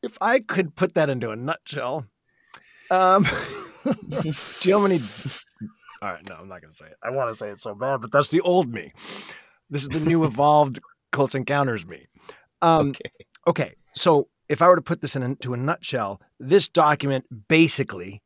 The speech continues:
Speaker 1: and correct me if I'm wrong, proves, if it's legit, which we're gonna say it is for the sake of this discussion, it proves that the government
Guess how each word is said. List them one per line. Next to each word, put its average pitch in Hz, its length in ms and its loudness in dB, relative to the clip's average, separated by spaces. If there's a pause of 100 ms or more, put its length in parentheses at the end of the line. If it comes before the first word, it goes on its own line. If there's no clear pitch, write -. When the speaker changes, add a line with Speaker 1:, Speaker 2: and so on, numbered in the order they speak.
(100)
Speaker 1:
and 123 100 -8
correct 127 240 -4
me 131 60 -6
if 113 100 -10
I'm 113 140 -8
wrong, 117 360 -2 (340)
proves, 139 680 4 (760)
if 160 200 -2
it's - 340 0
legit, 123 480 -2 (300)
which 123 280 -6
we're 117 100 -6
gonna 117 160 -6
say 120 220 -4
it 104 60 -8
is 104 160 -8
for - 100 -14
the 95 40 -12
sake 107 200 -8
of 104 60 -14
this 104 140 -6
discussion, - 540 -10 (100)
it 143 200 -2
proves 151 500 6 (200)
that 135 120 -4
the 135 80 -2
government 127 640 2